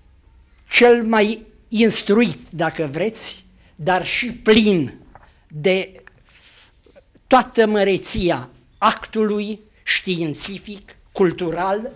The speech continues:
religios, literar și așa mai departe. Melchisedec Ștefănescu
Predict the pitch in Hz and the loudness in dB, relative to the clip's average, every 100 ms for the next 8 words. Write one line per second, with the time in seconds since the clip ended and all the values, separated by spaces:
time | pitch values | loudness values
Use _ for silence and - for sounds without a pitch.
0 | - - 180 190 180 160 160 170 175 208 | -16 -4 0 2 0 -2 -4 -2 -4 -6
1 | - - - - 170 196 170 185 180 185 | -12 -16 -20 -16 -12 -10 -4 -2 0 0
2 | 202 220 - - - - - - 170 180 | 0 -2 -6 -20 -20 -20 -14 -10 -6 -4
3 | 156 139 131 127 104 - - - _ _ | -6 -10 -16 -20 -20 -20 -20 -20 _ _
4 | _ _ _ _ _ _ _ _ _ - | _ _ _ _ _ _ _ _ _ -8
5 | 180 190 147 160 180 160 190 - 202 170 | -2 -2 -2 -4 -2 -2 -4 -4 -6 -4
6 | 175 185 220 - 247 | -6 -6 -8 -12 -14